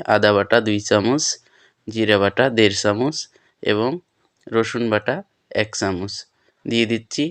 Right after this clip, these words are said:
দুইটি তেজপাতা, দুই টুকরো দারচিনি দিয়ে দিলাম।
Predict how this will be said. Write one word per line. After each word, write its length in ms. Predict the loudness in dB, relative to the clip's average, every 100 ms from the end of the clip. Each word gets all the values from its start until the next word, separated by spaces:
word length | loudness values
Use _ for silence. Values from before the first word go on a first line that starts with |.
| -8
দুইটি 320 | -4 -2 -2 -4
তেজপাতা, 640 | 0 -2 -2 -6 -2 -4 -4 _ _ -20 _ _
দুই 240 | -6 -2 -2
টুকরো 320 | -2 -4 2 4
দারচিনি 580 | 4 2 0 -2 0 0
দিয়ে 220 | 2 2
দিলাম। 320 | 2 2 2